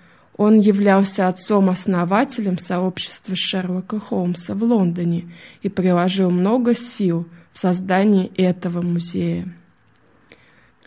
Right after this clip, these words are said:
Также рядом вы видите, к стене прикреплён гарпун китобоя, такого же типа, как и в «Приключениях чёрного Питера».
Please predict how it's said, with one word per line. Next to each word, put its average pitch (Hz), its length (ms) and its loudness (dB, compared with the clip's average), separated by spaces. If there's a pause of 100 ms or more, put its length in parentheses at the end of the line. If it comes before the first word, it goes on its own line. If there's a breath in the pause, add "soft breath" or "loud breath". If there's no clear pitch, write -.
(320 soft breath)
Также 233 420 4
рядом 226 560 2 (240 soft breath)
вы 233 160 2
видите, 240 520 4
к - 40 -10
стене 254 460 2
прикреплён 247 720 0
гарпун 262 480 0
китобоя, 208 880 0 (400 loud breath)
такого 202 520 4
же 196 180 2
типа, 196 580 0 (240 soft breath)
как 214 240 2
и - 20 6
в 220 120 -2
«Приключениях 208 1040 2
чёрного 240 580 4
Питера». 190 720 -2